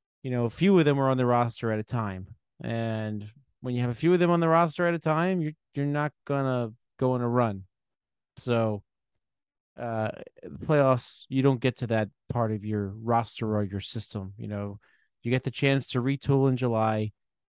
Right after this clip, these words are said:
hopefully add a few extra pieces, and you take those pieces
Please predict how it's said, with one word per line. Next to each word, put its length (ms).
hopefully 320
add 140
a 20
few 260
extra 280
pieces, 640
and 120
you 80
take 220
those 160
pieces 760